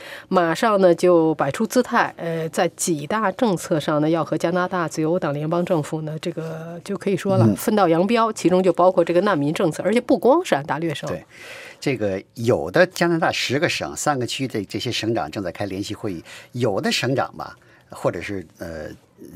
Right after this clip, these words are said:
Speaker 2: 这个区里边的，这叫什么自治区的区长呢，
Speaker 1: 嗯哼。
Speaker 2: 他就是好像是生来就是不会那么特引人注意的人，但是呢，福特不一样，他好像生来就要引人注意的人，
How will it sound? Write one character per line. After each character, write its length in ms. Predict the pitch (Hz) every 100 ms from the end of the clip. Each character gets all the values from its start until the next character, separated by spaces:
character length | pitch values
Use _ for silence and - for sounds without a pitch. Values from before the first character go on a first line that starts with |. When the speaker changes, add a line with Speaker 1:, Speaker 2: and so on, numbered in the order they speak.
| 92 - _ _
Speaker 2:
这 100 | 107
个 80 | 92
区 320 | - - 170
里 140 | 135 95
边 100 | 87
的， 160 | 85 -
这 100 | 104
叫 160 | 107
什 100 | 90
么 80 | 95 - _ _ _ _ _ _
自 160 | - 147
治 160 | 127
区 200 | 110 -
的 80 | 135 107
区 280 | - 247
长 160 | 175 -
呢， 120 | - - -
Speaker 1:
嗯 140 | 208
哼。 180 | 170 196 _ _ _ - _ - -
Speaker 2:
他 280 | - 226 226
就 160 | 226 202
是 240 | 135 113 - _ _ _ -
好 220 | - 104
像 180 | 98 170
是 240 | 139 113
生 300 | - - 220
来 240 | 202 92 120
就 240 | 135 101
是 140 | -
不 280 | 92 - 104
会 200 | 151 185
那 100 | 113
么 80 | - -
特 320 | - 254 120
引 180 | 87 87
人 220 | 143 180
注 160 | -
意 160 | 87 85
的 80 | -
人， 120 | - _ - - _
但 160 | 202 151
是 200 | - 147
呢， 180 | 113 101
福 240 | - 127
特 200 | - 240 127
不 120 | -
一 60 | 76
样， 140 | - -
他 80 | 165
好 180 | 147 117
像 140 | 113
生 360 | 185 - 262 233
来 140 | - -
就 160 | -
要 120 | 120 113
引 200 | 107 80
人 140 | 90
注 180 | 113 92
意 140 | 92
的 60 |
人， 120 | 73